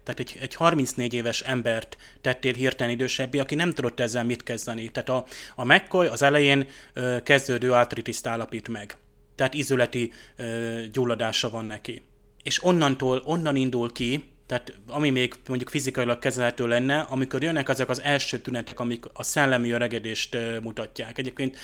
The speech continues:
például a Scottinál már nem is mutatják, tehát ő, a Scotty szerintem ott nagyon hamar leépült, mert csak, tehát ő, ő is csak ül, és nagyon öreg. Tehát látszik, hogy nagyon öreg, tehát ő, ő neki ezt, ezt mutatják meg, ránéz az arcára, és, és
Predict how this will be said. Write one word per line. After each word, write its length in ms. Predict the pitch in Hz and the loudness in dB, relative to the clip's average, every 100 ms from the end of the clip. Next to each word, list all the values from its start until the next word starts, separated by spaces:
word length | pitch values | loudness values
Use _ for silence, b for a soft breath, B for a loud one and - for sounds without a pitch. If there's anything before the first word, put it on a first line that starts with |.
| B B | B B
például 340 | 143 135 131 131 | 0 2 2 0
a 40 | |
Scottinál 720 | 131 - 143 151 147 143 143 139 B B | -2 0 0 2 6 8 8 4 B B
már 160 | 135 | 4
nem 140 | 143 139 | 6 4
is 160 | 123 | 2
mutatják, 520 | 139 131 123 - 120 113 | 0 2 0 0 -2 -2
tehát 160 | 123 | -2
ő, 180 | 135 135 | 0 0
a 80 | 127 | 0
Scotty 500 | - 139 135 143 135 101 98 82 - - | -4 -2 0 -2 -2 -8 -18 -20 -20 -20
szerintem 360 | - 135 127 139 | -10 -6 -2 -2
ott 100 | 135 | 2
nagyon 240 | 143 135 | 2 2
hamar 300 | 117 123 120 | 2 4 4
leépült, 520 | 117 120 117 123 127 135 | 4 2 2 0 -2 0
mert 180 | 123 | -2
csak, 220 | - 131 - - | 0 -6 -8 -12
tehát 180 | 123 | -12
ő, 280 | 110 110 113 110 | -12 -14 -14 -4
ő 140 | 135 | 0
is 120 | 123 - | 0 0
csak 200 | 127 139 | -4 0
ül, 280 | 131 117 - b b b b | 2 0 -2 b b b b
és 120 | 127 | -6
nagyon 360 | 139 143 135 123 | 0 2 2 2
öreg. 340 | 123 107 107 | 2 0 -4
Tehát 180 | - - | -8 0
látszik, 320 | 139 143 135 | 0 0 -4
hogy 120 | 127 | -4
nagyon 300 | 120 127 123 | 0 0 2
öreg, 240 | 123 117 113 | 0 0 -2
tehát 160 | 127 147 | -4 -4
ő, 160 | 131 131 | -6 -4
ő 40 | |
neki 280 | 135 135 151 | -4 -4 -4
ezt, 260 | 135 131 - | -4 -6 -8
ezt 180 | 139 - | -8 -6
mutatják 420 | 120 120 120 113 | -6 -4 -4 -2
meg, 160 | 123 127 | -2 0
ránéz 400 | 131 135 120 113 | 0 0 0 -2
az 120 | 110 | -4
arcára, 500 | 113 117 139 127 127 | -6 -4 -2 0 0
és, 160 | 120 - | -4 -6
és 140 | - | -12